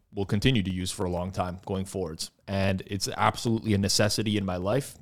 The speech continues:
and should be in any bettor's life. If it's available to you in Ontario, Pinnacle should be your go-to for sports betting.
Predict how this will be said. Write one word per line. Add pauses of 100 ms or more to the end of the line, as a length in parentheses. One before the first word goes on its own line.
and
should
be
in
any
bettor's
life. (220)
If
it's
available
to
you
in
Ontario, (580)
Pinnacle (520)
should
be
your
go-to
for
sports
betting.